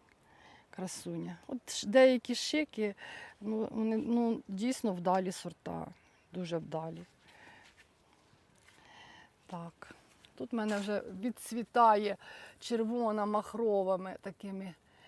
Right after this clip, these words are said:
квіточками палаюча Москва.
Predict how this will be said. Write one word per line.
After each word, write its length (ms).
квіточками 1040
палаюча 840
Москва. 760